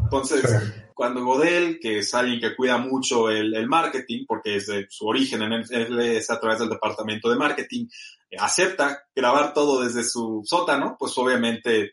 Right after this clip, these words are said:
Speaker 1: todo tiene que cambiar. Eh, sabemos que van a haber cincuenta y ocho prospectos que van a participar en este draft virtual, cincuenta y ocho prospectos que estarán seguramente apareciendo en algún momento en las tomas, eh, pues de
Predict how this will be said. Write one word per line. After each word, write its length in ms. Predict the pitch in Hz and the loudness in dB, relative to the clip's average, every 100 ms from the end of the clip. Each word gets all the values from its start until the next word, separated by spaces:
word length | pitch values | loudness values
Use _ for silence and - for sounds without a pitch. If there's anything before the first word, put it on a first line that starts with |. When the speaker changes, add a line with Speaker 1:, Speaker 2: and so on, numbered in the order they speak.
| - | -2
Speaker 1:
todo 260 | 123 110 | 0 2
tiene 220 | 117 107 101 | 0 -2 -2
que 120 | 107 | -2
cambiar. 400 | 110 104 95 95 - - - - 127 | -2 -2 -4 -6 -14 -20 -18 -10 0
Eh, 200 | 135 135 | 2 2
sabemos 480 | 160 196 247 262 | 2 4 2 -2
que 80 | 185 | 0
van 140 | 196 214 | 0 2
a 20 | |
haber 180 | 214 208 | 2 2
cincuenta 540 | 208 202 180 165 151 | -2 -2 -2 0 0
y 80 | 143 | 2
ocho 340 | 175 - 202 | 2 2 -2
prospectos 720 | 170 139 - - 170 165 151 | 0 -2 -2 -2 -2 -2 -4
que 60 | - | -2
van 100 | 143 | 0
a 80 | 151 | 0
participar 540 | 143 - - - 131 | -2 -4 -10 -2 0
en 100 | 135 | 0
este 260 | 131 - 123 | -2 -2 0
draft 340 | 123 123 - _ - | 0 0 -4 _ -6
virtual, 600 | 110 - 151 160 165 _ | -6 -4 -2 -2 -4 _
cincuenta 440 | - 120 120 117 120 | -12 -8 -6 -2 0
y 60 | |
ocho 220 | 123 143 135 | 0 -2 -2
prospectos 560 | 117 - 143 139 135 | -4 0 -2 -2 -6
que 80 | 127 | -6
estarán 400 | - 120 123 127 | -2 0 0 -2
seguramente 560 | 120 123 139 135 135 143 | -2 0 2 0 -2 -2
apareciendo 520 | 113 110 - 135 135 | 0 0 0 0 0
en 60 | |
algún 340 | 120 117 147 170 | 0 0 0 0
momento 480 | 143 131 151 160 131 | -2 0 -2 0 0
en 60 | |
las 240 | 110 110 - | 0 -2 0
tomas, 480 | 143 147 139 - - - - 247 | 0 0 -2 -4 -8 -20 -16 -6
eh, 240 | 240 208 | -4 -2
pues 200 | - 131 | 0 0
de 320 | 120 110 - | 2 0 -2